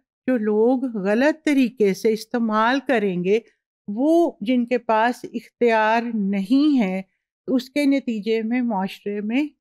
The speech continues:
वायलेंस आएगी। ठीक है, वो वायलेंस रिएक्शन भी है, वो वायलेंस रिस्पॉन्स भी है। उसको कंट्रोल कौन करेगा?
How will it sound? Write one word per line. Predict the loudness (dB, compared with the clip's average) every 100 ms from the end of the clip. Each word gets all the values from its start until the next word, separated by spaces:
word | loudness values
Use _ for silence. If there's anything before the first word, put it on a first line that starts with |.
| _ -4
वायलेंस | 0 2 2 0 0 0
आएगी। | -2 -2 -10 _ _ _ _ _ _ -14
ठीक | -6
है, | -6 -6 _ _ _ -2
वो | -2 2
वायलेंस | 0 0 0 0 -2 -2
रिएक्शन | 0 0 -2 -2 2 2
भी | 2 2
है, | 2 2 -2 -4
वो | 0
वायलेंस | 2 2 0 0 0
रिस्पॉन्स | -4 -2 -2 0 0 -2 -8
भी | -4
है। | -4 -6 _ _ _ -2
उसको | -2 0 -2
कंट्रोल | 0 0 2 2 2 0
कौन | 0 0 0
करेगा? | 2 2 2 2 0